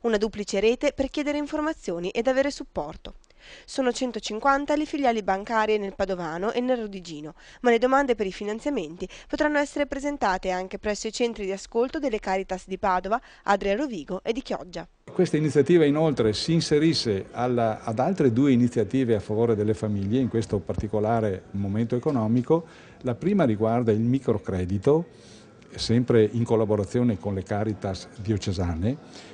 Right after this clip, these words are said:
Speaker 2: e l'altra, non meno importante, riguarda l'anticipazione sociale della Cassa Integrazione Guadagni,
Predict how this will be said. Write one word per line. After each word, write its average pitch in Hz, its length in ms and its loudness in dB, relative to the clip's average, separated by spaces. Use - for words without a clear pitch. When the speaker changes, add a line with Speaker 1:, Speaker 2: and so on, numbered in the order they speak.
Speaker 2:
e 185 60 8
l'altra, 135 580 4
non 135 160 4
meno 127 180 4
importante, 156 880 2
riguarda 147 600 2
l'anticipazione 139 880 4
sociale 117 560 4
della 104 220 2
Cassa 123 320 4
Integrazione 104 580 2
Guadagni, 95 560 2